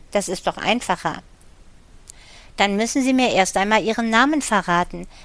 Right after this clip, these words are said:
Das haben Sie bisher vermieden.“ „Nenn mich einfach Angie, das ist doch ganz brauchbar.“ „Klingt aber nicht sehr französisch.“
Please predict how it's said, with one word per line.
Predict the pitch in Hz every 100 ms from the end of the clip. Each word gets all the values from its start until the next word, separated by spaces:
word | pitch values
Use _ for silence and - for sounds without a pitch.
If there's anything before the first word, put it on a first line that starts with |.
| -
Das | - 190
haben | 202 196
Sie | 190 185
bisher | 180 - 185
vermieden.“ | - 233 240 233 175 165 185 - - - - - - -
„Nenn | 254 285
mich | 285 226
einfach | 233 240 226
Angie, | - 214 233 185 156 - -
das | 202 269
ist | -
doch | 254
ganz | 220 208
brauchbar.“ | - 214 240 - 151 170 - - - - - - - - - -
„Klingt | 226 226
aber | 190 185
nicht | 202 -
sehr | 240
französisch.“ | 233 247 233 240 226 175 139 -